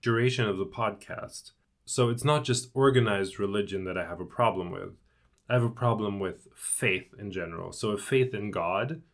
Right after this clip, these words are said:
is, is wrong, and it gets, this wrongness gets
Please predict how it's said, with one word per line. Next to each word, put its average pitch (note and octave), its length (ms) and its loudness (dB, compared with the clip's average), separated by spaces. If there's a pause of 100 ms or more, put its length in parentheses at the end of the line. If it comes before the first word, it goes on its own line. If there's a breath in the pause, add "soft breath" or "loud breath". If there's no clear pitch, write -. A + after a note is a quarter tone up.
(120)
is, B2 360 0
is B2 220 0
wrong, F#2+ 440 0
and G2 80 0
it G#2 140 -4
gets, A#2+ 280 -2 (280)
this - 260 -4 (100)
wrongness A#2 960 2
gets - 300 -2